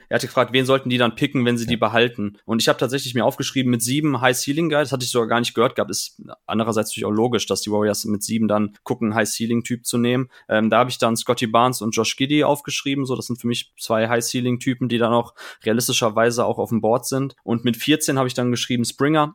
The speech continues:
Speaker 1: oder runtertraden. Ähm, weil Springer, so wie er gemockt wird, wahrscheinlich kannst du da
Speaker 2: <laughs>
Speaker 1: tatsächlich noch ein Asset mit abstauben und jemanden, ähm, noch einen
Speaker 2: Ja.
Speaker 1: Pick aus der Tasche rausklauen und dir trotzdem Springer irgendwann noch nehmen. Ähm,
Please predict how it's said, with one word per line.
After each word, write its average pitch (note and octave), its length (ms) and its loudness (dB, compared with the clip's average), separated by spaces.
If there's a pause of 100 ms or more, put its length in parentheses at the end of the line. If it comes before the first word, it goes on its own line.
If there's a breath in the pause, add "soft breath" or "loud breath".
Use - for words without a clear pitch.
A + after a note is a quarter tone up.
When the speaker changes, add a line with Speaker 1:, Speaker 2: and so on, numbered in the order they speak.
Speaker 1:
oder B2 160 4
runtertraden. G#2+ 760 -2 (100)
Ähm, G#2 440 -2 (160)
weil G#2+ 400 0
Springer, C3 440 -2
so A#2+ 160 -4
wie A#2 80 -2
er A#2+ 120 2
gemockt A#2+ 400 -2
wird, B2+ 220 -2
wahrscheinlich B2+ 300 2
kannst D3 260 4
du - 40 2
da - 60 6
Speaker 2:
<laughs> - 0 -
Speaker 1:
tatsächlich B2 240 2
noch B2 120 2
ein A2 100 -2
Asset B2 280 0
mit B2 140 2
abstauben A#2 680 0 (120)
und A2 180 -2
jemanden, A2+ 640 2
ähm, G#2+ 460 2
noch A2 120 0
einen F2 100 0
Speaker 2:
Ja. E2 40 -2
Speaker 1:
Pick D#2+ 120 -2
aus F2 100 -2
der - 160 -4
Tasche G#2 440 -2
rausklauen A2 760 -2
und A2 160 -4
dir A2 80 -2
trotzdem A#2+ 300 0
Springer G#2 360 -4
irgendwann G#2 280 -2
noch G#2 160 -4
nehmen. A2 340 -2 (120)
Ähm, G#2+ 500 2